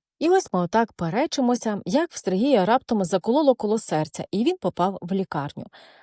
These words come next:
Там його попередили, що ніяких стресових ситуацій і переживань. Я те власними вухами чула, тому й сказала йому: "Ти чув? Більше мене не зачіпай, щоб знову не повторилося".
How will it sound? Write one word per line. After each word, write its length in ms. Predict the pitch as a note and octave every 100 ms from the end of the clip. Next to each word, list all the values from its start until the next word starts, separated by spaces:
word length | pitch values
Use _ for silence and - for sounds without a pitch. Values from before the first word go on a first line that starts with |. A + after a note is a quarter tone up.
| _
Там 200 | - F4
його 320 | B3+ G3 G3+ G#3
попередили, 640 | G#3+ C4+ E4+ C#4 F#3 F3+
що 160 | - F#3+
ніяких 480 | F#3+ G3 F#3+ F3
стресових 520 | - F#3 F3+ F#3 F3+ -
ситуацій 560 | B3+ C4+ D#4 E4+ -
і 160 | A#3+ G#3+
переживань. 640 | - G#3+ F#3+ E3 D3 - - - _ _ _
Я 180 | G#3 F#3
те 120 | F#3+
власними 460 | F3 F3 - F#3 G#3+
вухами 440 | D4+ - F#4 E4
чула, 300 | - D#4+ C#4
тому 260 | A#3 G#3+ C4
й 60 |
сказала 440 | C4 - F3 D#3+ D#3
йому: 340 | D#3 D#3 D3+ - _ _
"Ти 140 | B3
чув? 300 | A3+ B3+ E4 - - _
Більше 320 | A3 E4 -
мене 240 | A3 F#3+ F3+
не 140 | A3+
зачіпай, 560 | B3+ A#3 A#3 F3+ D#3+ F3
щоб 220 | G#3+ G3
знову 320 | A#3+ E4 G3+
не 160 | F3 F#3+
повторилося". 760 | F#3+ - F3 D#3 D3 D#3 -